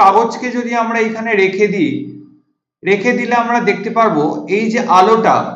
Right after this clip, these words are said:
যে এই উত্তর মেরুর দিকে যে আমি ফেলেছিলাম তার ছাওয়াটা, মানে আলোর যে ছাওয়াটা অর্থাৎ পৃথিবীর যে নর্থ পোলটা, এই নর্থ পোলটা কিন্তু এই কাগজের ওপরে কিন্তু এইভাবে গোলাকৃতির ন্যায় কিন্তু দেখবো সেটা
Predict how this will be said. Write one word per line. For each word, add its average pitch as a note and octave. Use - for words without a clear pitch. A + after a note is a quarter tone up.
যে G3
এই G#3
উত্তর B3+
মেরুর B3
দিকে G3+
যে G#3
আমি G#3
ফেলেছিলাম G#3+
তার G3+
ছাওয়াটা, F#3+
মানে E3+
আলোর A#3
যে B3
ছাওয়াটা G#3+
অর্থাৎ A3
পৃথিবীর G#3+
যে A3+
নর্থ A3+
পোলটা, G#3+
এই F#3+
নর্থ G3
পোলটা G3
কিন্তু G3
এই F#3+
কাগজের G3
ওপরে G#3
কিন্তু G#3
এইভাবে F#3
গোলাকৃতির F3+
ন্যায় E3
কিন্তু E3+
দেখবো D#3+
সেটা -